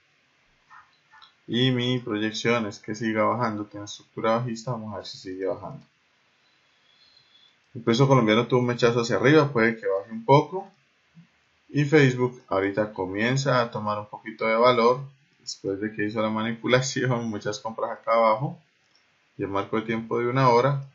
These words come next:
miren, rompe, retrocede, rompe, retrocede. Vamos a esperar a ver si vuelve a este nivel de trescientos veinte para poder hacer algún tipo de compra en Facebook que se va a poner interesante. ¿Listo? Miren, nos demoramos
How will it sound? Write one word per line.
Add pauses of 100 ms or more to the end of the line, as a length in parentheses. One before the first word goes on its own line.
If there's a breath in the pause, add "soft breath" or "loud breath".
miren, (400)
rompe,
retrocede,
rompe,
retrocede.
Vamos
a
esperar
a
ver
si
vuelve
a
este
nivel (600 soft breath)
de
trescientos
veinte (140)
para
poder
hacer
algún
tipo
de
compra
en
Facebook
que
se
va
a
poner
interesante.
¿Listo? (840 soft breath)
Miren,
nos
demoramos